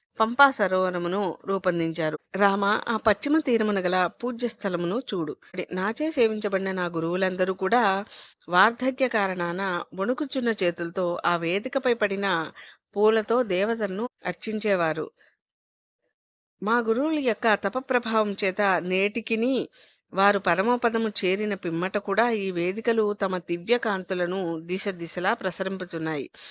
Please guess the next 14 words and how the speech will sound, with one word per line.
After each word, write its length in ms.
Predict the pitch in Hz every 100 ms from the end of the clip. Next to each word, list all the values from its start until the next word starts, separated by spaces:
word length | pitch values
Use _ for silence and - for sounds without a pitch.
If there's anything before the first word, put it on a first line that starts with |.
| - _ -
ఉపవాస 520 | 196 240 269 269 240 196 - _
శ్రమలచే 800 | - 180 180 175 170 202 175 170 - -
బడలి 480 | 156 165 208 226 - _ _
పోవటం 360 | 175 170 170 165
వల్ల 480 | 165 170 185 160 175
వారు 420 | 170 175 202 170 175 -
సప్త 320 | - 180 -
సముద్రాల 520 | 277 240 202 190 180
వరకు 380 | 175 170 160 175
స్వయంగా 480 | 170 180 170 190 208
వెళ్ళలేక 640 | 185 165 170 175 240 254 208 - - - -
వాటిని 280 | 196 208 196
గురించి 480 | 190 208 226 220 196
చింతన 360 | 185 190 220